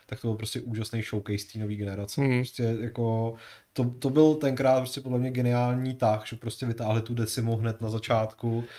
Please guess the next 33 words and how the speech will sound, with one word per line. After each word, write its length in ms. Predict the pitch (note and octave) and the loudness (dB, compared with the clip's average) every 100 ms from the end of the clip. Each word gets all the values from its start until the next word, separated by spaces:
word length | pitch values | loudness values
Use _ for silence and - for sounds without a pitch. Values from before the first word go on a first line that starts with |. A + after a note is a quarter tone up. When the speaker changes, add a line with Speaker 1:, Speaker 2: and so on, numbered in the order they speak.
| - | -8
Speaker 1:
a 60 | A2 | -6
řekli: 340 | G#2+ - A2+ | -4 0 0
„Takhle 260 | A2 A2 A2+ | 0 -2 -2
teď 140 | G#2+ | -2
můžou 260 | A2+ A2+ A2+ | -4 -2 -2
vypadat 440 | G#2+ G#2+ G#2+ G#2 | -2 0 0 0
hry.“ 240 | G#2+ F#2+ F#2+ | -2 -4 -6
A 80 | |
prostě 340 | G2+ A2 - A2+ | -8 -8 -4 -4
sice 260 | - - | -4 -8
to 120 | A#2 A#2+ | -4 0
nebyla 360 | A2+ A2+ A2 | 0 2 2
žádná 440 | A2 A2+ G#2+ A2 A2 | 2 0 -2 0 -2
velká 300 | G#2+ G#2+ A#2 | -2 -2 -2
hitparáda 600 | A2 - A2 G#2+ G#2+ A2 | -2 -2 0 2 2 0
hratelnostně, 840 | A2 G#2+ G#2+ G#2+ - - G2+ G#2 - - - | 0 -2 -2 -2 -4 -6 -6 -6 -10 -20 -8
ale 400 | G#2 G#2+ G#2 G#2 - _ _ - | -2 0 0 -2 -8 _ _ -10
mám 160 | A2+ A2 | -2 -2
pocit, 300 | A2+ A#2 A2 | -2 -2 -2
že 300 | A2+ A2 A2 | 0 0 0
prostě 440 | G#2+ - - A#2 A2+ - - | -2 -8 -2 -2 -2 -8 0
téměř 500 | C3 C3 D3+ D3 - | 4 6 6 4 2
i 40 | |
na 100 | C3+ | 0
konci 320 | B2+ C#3 B2+ C#3 | 2 0 0 0
generace 720 | B2+ B2 A#2 A2+ A#2 G#2 G#2+ | 2 4 4 2 2 2 0
ta 60 | G#2+ | -2
hra 160 | A2+ | -2
furt 280 | A2 - G#2+ | -2 -2 -2
vypadala 440 | G#2 G2+ G#2 G#2 G#2 | -2 -2 -2 0 -2
prostě 340 | - - - | -6 -10 -8
zatraceně 480 | G#2 G#2 G2+ G#2+ A2 | -6 -6 -8 -4 -4
skvěle. 360 | - G2 F#2 | -6 -12 -14